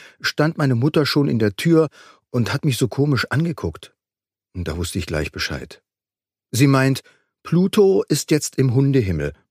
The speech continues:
Natürlich weiß ich, dass es sowas nicht gibt, doch irgendwie gefällt mir die Vorstellung, dass Pluto da oben auf seiner Lieblingswolke liegt, den Mond anknabbert und gegen die Sterne pinkelt.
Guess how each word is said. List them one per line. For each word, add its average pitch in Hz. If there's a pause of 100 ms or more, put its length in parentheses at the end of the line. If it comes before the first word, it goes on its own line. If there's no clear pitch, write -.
(640)
Natürlich -
weiß -
ich, 95
dass 87
es 85
sowas 90
nicht -
gibt, 123 (440)
doch -
irgendwie 185
gefällt 160
mir 202
die 180
Vorstellung, 175 (220)
dass 107
Pluto -
da 85
oben 156
auf 131
seiner 123
Lieblingswolke 98
liegt, 92 (520)
den 78
Mond 147
anknabbert 120 (360)
und -
gegen 107
die 117
Sterne 55
pinkelt. 64